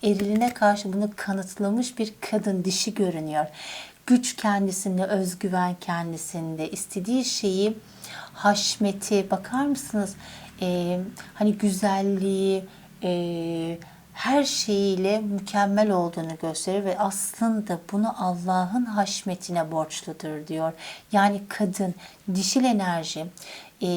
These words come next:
özgüvenini, egosunu böyle çok, e, yukarıya çıkartmadan... e,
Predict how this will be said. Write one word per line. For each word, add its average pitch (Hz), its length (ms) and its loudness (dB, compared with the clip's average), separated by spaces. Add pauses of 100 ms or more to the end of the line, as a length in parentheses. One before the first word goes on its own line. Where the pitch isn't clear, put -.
(400)
özgüvenini, 208 1200 4 (260)
egosunu 202 920 0 (280)
böyle 190 320 2
çok, 220 280 -2 (100)
e, 190 100 -6 (640)
yukarıya 202 680 2
çıkartmadan... 175 960 4 (420)
e, 170 320 -4